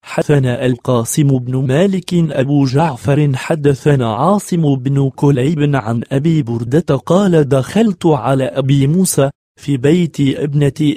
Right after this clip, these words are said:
أم الفضل فعطست ولم يشمتني، وعطست فشمتها، فرجعت إلى أمي فأخبرتها، فلما جاءها قالت: 'عطس ابني عندك'، فلم تشمته وعطست فشمتها، فقال: 'إن ابنك عطس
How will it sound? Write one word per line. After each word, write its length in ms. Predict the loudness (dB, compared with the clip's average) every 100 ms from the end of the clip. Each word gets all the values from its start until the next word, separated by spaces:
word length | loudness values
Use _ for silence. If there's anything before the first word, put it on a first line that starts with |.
| 2
أم 220 | 4 4
الفضل 600 | 2 0 -2 -2 0 -2
فعطست 800 | 0 -2 -2 -2 0 -2 -4 0
ولم 500 | 2 2 2 2 2
يشمتني، 840 | 0 0 0 0 0 -2 0 2
وعطست 840 | 2 2 0 -2 0 0 0 -2 -2
فشمتها، 1000 | -2 0 2 2 2 -2 -2 -2 0 0
فرجعت 760 | 0 0 0 0 0 0 0
إلى 360 | 0 0 -2 -2 0
أمي 300 | 0 2 0
فأخبرتها، 1040 | -2 -4 -6 -4 0 0 2 2 2 0 _ _ -8
فلما 540 | -2 0 2 2 2
جاءها 600 | 2 2 2 2 0 0
قالت: 640 | 0 0 2 2 0 -2
'عطس 460 | -2 -2 0 0 0
ابني 540 | 0 0 0 2 2
عندك'، 640 | 2 0 0 0 0 0 0
فلم 420 | 2 2 4 0
تشمته 720 | -2 -4 0 0 0 -2 -4
وعطست 960 | -2 0 0 0 0 -2 -2 -2 0 -2
فشمتها، 1120 | -2 -4 0 0 0 0 -2 0 0 2 0 -2
فقال: 560 | -4 -4 0 0 2
'إن 480 | 0 -2 0 0 2
ابنك 760 | 0 -2 -2 -4 0 -2 0 0
عطس 640 | 0 0 -2 -2 -2